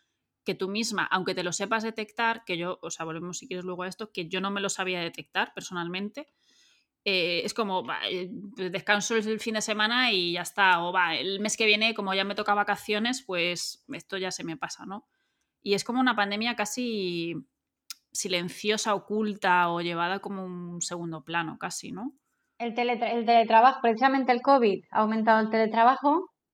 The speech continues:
Speaker 2: y el teletrabajo, de hecho, le han llamado hasta algunos el efecto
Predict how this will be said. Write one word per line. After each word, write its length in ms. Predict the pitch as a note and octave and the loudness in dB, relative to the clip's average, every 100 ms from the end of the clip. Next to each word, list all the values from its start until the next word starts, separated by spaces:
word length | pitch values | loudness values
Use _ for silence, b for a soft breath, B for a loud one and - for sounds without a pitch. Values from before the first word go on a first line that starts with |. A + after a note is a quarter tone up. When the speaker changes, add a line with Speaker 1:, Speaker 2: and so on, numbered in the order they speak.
| _ - | _ -12
Speaker 2:
y 100 | A3+ | -10
el 100 | A3 | -6
teletrabajo, 920 | G#3+ G#3+ G3+ G3+ A3+ A#3 B3+ C#4 E4 - _ _ _ _ _ _ _ _ - | -6 -4 -2 2 2 2 0 0 -4 -14 _ _ _ _ _ _ _ _ -12
de 200 | G#3+ A3 | -6 -4
hecho, 140 | G#3+ | 0
le 80 | B3 | 0
han 100 | A#3 | 2
llamado 300 | A#3 A#3+ A#3 | 2 4 4
hasta 280 | G3+ G#3 F#3+ | 4 2 2
algunos 380 | G3 A3+ G#3+ G#3+ | 2 -2 -2 -2
el 100 | F#3+ | -2
efecto 380 | F#3+ G#3 A3+ | -2 0 0